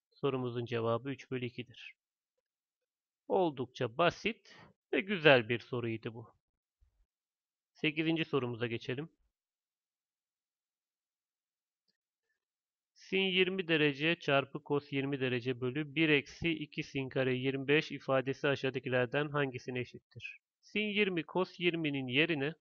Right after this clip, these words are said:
sin kırk derece yazabiliriz. Fakat başında ikisi yok bunun. İki olsaydı sin kırktı.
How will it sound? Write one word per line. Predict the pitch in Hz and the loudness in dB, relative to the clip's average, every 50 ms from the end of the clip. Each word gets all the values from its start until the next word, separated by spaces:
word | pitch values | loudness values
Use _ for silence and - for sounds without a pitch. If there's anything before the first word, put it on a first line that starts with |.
| _ _ _ _ _ _ _ _ _ _ _ _ _ _ _ _ _ | _ _ _ _ _ _ _ _ _ _ _ _ _ _ _ _ _
sin | _ - - - - 180 185 175 | _ -20 -8 -4 -2 -2 -2 -2
kırk | - - 220 226 226 - _ - | -2 -2 -2 -2 -2 -4 _ 0
derece | 143 127 127 131 123 165 170 | 0 2 2 0 0 -2 -2
yazabiliriz. | 170 156 135 123 120 135 123 123 120 123 120 117 - - - | 0 0 0 0 0 -2 -2 -2 -4 -6 -8 -8 -8 -6 -4
Fakat | 151 151 - 165 156 139 139 | -2 0 0 0 -2 0 0
başında | 147 143 - - 151 139 147 156 185 190 | 0 0 0 -2 -6 -2 0 0 0 0
ikisi | 196 - - - 127 - - 139 | -2 -6 -10 -10 -10 -8 -4 -4
yok | 127 117 - _ - | -4 -4 -4 _ -12
bunun. | 117 117 113 - | -12 -12 -12 -12
İki | 196 156 - - - 190 196 - - | -14 -12 -8 -4 -2 -2 -4 -4 -4
olsaydı | 208 165 143 135 123 - 180 180 170 139 139 | 0 2 2 2 2 4 4 4 4 4 2
sin | - - 127 120 113 | -2 -4 -6 -8 -8
kırktı. | - - - - - - - | -10 -12 -14 -16 -16 -18 -20